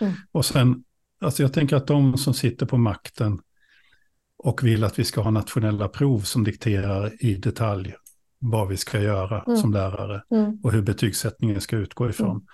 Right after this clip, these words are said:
Speaker 2: Om jag har valt att rädda en grupp som blir förändrade
Speaker 1: Mm.
Speaker 2: för livet på det sättet som,
Speaker 1: Mm.
Speaker 2: som icke s-, de kommer tillbaka och berättar om,
Speaker 1: Mm.
Speaker 2: om de här kunskaperna de har fått
Speaker 1: Mm.
Speaker 2: många år senare. Och så blir jag straffad därför att jag får sämre nationella prov på
Speaker 1: Just det.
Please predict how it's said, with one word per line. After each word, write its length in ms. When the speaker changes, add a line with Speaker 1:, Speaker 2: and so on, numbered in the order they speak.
Speaker 2:
Om 100
jag 100
har 120
valt 460
att 140
rädda 420
en 80
grupp 280
som 240
blir 240
förändrade 560
Speaker 1:
Mm. 120
Speaker 2:
för 60
livet 380
på 80
det 200
sättet 400
som, 180
Speaker 1:
Mm. 160
Speaker 2:
som 180
icke 260
s-, 200
de 240
kommer 240
tillbaka 500
och 40
berättar 400
om, 200
Speaker 1:
Mm. 180
Speaker 2:
om 120
de 80
här 80
kunskaperna 680
de 160
har 100
fått 180
Speaker 1:
Mm. 140
Speaker 2:
många 160
år 120
senare. 400
Och 100
så 100
blir 140
jag 100
straffad 640
därför 220
att 80
jag 80
får 100
sämre 360
nationella 460
prov 220
på 240
Speaker 1:
Just 160
det. 80